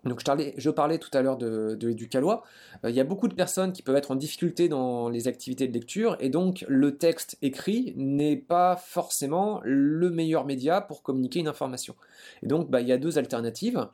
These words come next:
Il y en a un peu plus en fait, mais, euh, deux, euh, principales, hein, intéressantes à, à considérer.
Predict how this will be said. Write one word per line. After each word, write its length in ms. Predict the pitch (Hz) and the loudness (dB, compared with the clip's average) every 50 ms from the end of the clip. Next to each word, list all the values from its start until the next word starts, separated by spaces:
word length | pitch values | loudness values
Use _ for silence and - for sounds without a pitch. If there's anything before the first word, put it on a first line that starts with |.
| _ _ _ _ _ _ - | _ _ _ _ _ _ -12
Il 80 | - - | -10 -6
y 20 | |
en 60 | 98 | -6
a 40 | 107 | -4
un 60 | 110 | -2
peu 120 | - 147 147 | -2 -2 0
plus 240 | - 247 254 254 180 | 2 2 2 2 0
en 60 | 156 | -2
fait, 280 | - - 190 185 - | 0 -2 -2 -2 -2
mais, 120 | 143 139 135 | -2 -2 0
euh, 220 | 123 123 120 123 | 0 0 0 -2
deux, 440 | 123 135 156 160 160 156 143 131 131 | 0 0 2 2 4 4 4 4 2
euh, 20 | |
principales, 540 | 131 - - 135 - - 131 135 175 220 220 | 0 -2 -6 -6 -4 -4 -2 0 2 2 2
hein, 160 | 165 135 120 117 | 0 -2 -4 -8
intéressantes 520 | 123 - 123 120 127 - - 143 135 - | -8 -4 -4 -2 -2 -2 -2 -4 -4 -4
à, 220 | 117 113 110 107 101 | -2 -2 -2 -2 -4
à 80 | 110 | -4
considérer. 540 | - 117 113 - 117 120 123 147 202 220 | -6 -8 -10 -6 -4 -2 -2 -2 -2 -4